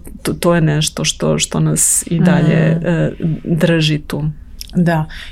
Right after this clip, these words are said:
Speaker 2: ja bih isto rekla istrajnost, ali spremnost da, a, na promenu. Dakle, e, recimo, evo, v-, mi od kad, mi smo već deset godina u, u tako nekoj priči, jel, i komunikaciji sa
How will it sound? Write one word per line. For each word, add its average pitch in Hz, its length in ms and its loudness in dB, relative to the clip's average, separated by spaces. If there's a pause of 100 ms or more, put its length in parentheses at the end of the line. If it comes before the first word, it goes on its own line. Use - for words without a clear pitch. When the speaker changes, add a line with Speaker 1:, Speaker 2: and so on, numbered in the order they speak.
Speaker 2:
ja 208 140 4
bih 202 220 2
isto 190 240 0
rekla 180 280 2
istrajnost, 165 760 0 (100)
ali 170 260 2
spremnost 185 640 0
da, 156 440 2 (580)
a, 156 640 2
na 165 220 4
promenu. 151 580 0 (460)
Dakle, 165 480 0 (240)
e, - 60 -2 (440)
recimo, 175 600 4
evo, 170 460 0
v-, 156 400 -2
mi 165 320 0
od 151 140 -4
kad, 143 220 -4
mi 147 140 -2
smo 156 200 -4
već 147 240 -4
deset 151 360 -2
godina 147 420 0
u, - 380 -6
u 143 40 -10
tako - 580 -4
nekoj 151 640 0 (340)
priči, 160 460 2
jel, 160 540 2
i 156 100 -2
komunikaciji 165 760 0
sa 156 320 2